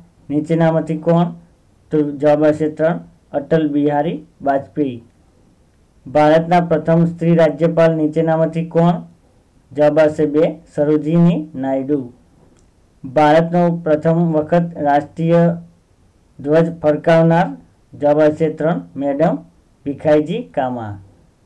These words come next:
ભારતના પ્રથમ ઉપરાષ્ટ્રપતિ નીચેનામાંથી કોણ? જવાબ આવશે ડોક્ટર એ એસ, ડોક્ટર એસ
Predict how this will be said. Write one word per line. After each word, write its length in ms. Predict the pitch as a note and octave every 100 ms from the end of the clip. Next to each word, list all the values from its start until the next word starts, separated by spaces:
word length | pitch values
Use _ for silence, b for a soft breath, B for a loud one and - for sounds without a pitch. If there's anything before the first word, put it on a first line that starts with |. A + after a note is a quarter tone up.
| _ _ _
ભારતના 560 | - D3 D#3+ E3+ F3 F3
પ્રથમ 420 | E3+ D3+ E3+ E3+ F3 -
ઉપરાષ્ટ્રપતિ 1000 | D#3+ - F3+ F3 E3 - - D#3+ D3+ F3 A#3+ - _ _ -
નીચેનામાંથી 800 | D3+ D3+ E3 E3 D#3+ E3 E3 E3+
કોણ? 340 | E3 E3+ F3+ - _ _ _ _ -
જવાબ 300 | C#3 D3+ D#3
આવશે 320 | D3+ D#3 D3+
ડોક્ટર 500 | C#3+ D3 - - E3+ E3+ _ _
એ 140 | D3+ D3
એસ, 220 | D3+ G3 - - _ _ _ _ _ _ _ -
ડોક્ટર 360 | D3 D3+ E3+ D#3
એસ 380 | D3 E3+ -